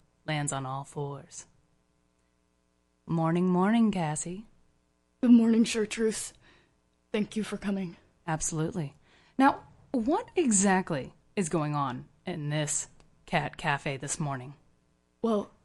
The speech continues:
Speaker 2: we have six different fair trade coffees, over a dozen bakery items, and about thirty-nine breeds of cats to choose from.
Speaker 1: <laughs> How could you choose?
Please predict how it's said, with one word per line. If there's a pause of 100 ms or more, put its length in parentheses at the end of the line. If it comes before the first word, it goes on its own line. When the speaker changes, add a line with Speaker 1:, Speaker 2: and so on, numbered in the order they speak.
(160)
Speaker 2:
we
have
six
different
fair
trade
coffees, (280)
over
a
dozen
bakery
items, (160)
and
about
thirty-nine
breeds
of
cats
to
choose
from. (320)
Speaker 1:
<laughs> (960)
How
could
you
choose?